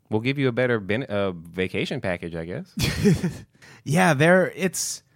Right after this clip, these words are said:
Speaker 1: Two weekends off for Christmas.
Speaker 2: like, there, there's
Speaker 1: Huh?
Speaker 2: so much happening that's just contributing more and more to this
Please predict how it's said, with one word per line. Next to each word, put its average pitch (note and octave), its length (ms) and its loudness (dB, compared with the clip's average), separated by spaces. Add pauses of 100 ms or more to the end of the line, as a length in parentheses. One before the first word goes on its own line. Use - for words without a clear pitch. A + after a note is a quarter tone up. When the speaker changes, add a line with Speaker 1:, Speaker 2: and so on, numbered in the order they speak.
(220)
Speaker 1:
Two F#3 160 -4
weekends G2 460 -2
off D2+ 180 -2
for E2 100 -8
Christmas. - 580 -10
Speaker 2:
like, E3+ 180 -2
there, F3 160 2
there's E3+ 280 0 (120)
Speaker 1:
Huh? G2 60 0
Speaker 2:
so G#3+ 280 6
much C#3+ 380 4
happening A#2+ 760 -2
that's B2 440 -2
just C3 520 -6
contributing C3+ 920 2 (420)
more C3 380 4
and C3 160 -2
more A#2+ 260 0
to B2 140 -8
this A2 320 -6